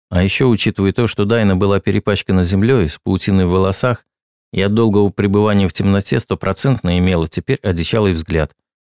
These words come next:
«Хотя о чём это я?» тут же спохватилась Ира, стукнув при этом рукой угасший уже было фонарь, который от удара снова неярко загорелся. «Куда они позвонят? Здесь же связь не берёт».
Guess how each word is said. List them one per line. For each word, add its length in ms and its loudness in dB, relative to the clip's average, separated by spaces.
«Хотя 240 -2
о 40 -2
чём 220 0
это 160 -2
я?» 300 -2
тут 120 -4
же 120 -4
спохватилась 720 -4
Ира, 200 -2
стукнув 480 -4
при 140 -2
этом 240 -2
рукой 400 0
угасший 420 0
уже 220 0
было 240 0
фонарь, 420 0
который 440 -2
от 100 -4
удара 260 -2
снова 280 0
неярко 420 -2
загорелся. 640 -2
«Куда 200 0
они 140 2
позвонят? 480 0
Здесь 240 -2
же 80 -2
связь 360 -2
не 80 2
берёт». 340 -2